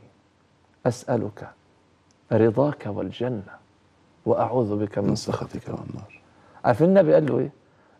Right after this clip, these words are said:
Speaker 1: قال له: "حولها ندندن". <laughs> يعني لو أنت طلبت من ربنا وأنت صايم الرضا، قلت له: "يا رب رضاك والجنة"،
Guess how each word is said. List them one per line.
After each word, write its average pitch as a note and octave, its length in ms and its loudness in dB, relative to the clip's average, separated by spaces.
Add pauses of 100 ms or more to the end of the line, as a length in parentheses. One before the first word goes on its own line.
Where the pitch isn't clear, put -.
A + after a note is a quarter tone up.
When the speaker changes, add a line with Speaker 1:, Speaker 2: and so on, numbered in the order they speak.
Speaker 1:
قال D#3 140 4
له: C#3 120 0 (200)
"حولها C#3 640 4
ندندن". A#2 640 0
<laughs> A2+ 60 -4 (2000)
يعني C#3 460 6 (440)
لو D3 220 10
أنت G#3 460 8 (120)
طلبت D3 360 6
من C#3 200 6
ربنا C3+ 340 8
وأنت D#3+ 260 4
صايم F3 500 6 (120)
الرضا، B2 360 4
قلت - 240 -4
له: C3+ 160 4
"يا A#2+ 80 8
رب B2 200 2
رضاك A2 640 -4 (340)
والجنة"، A#2 580 4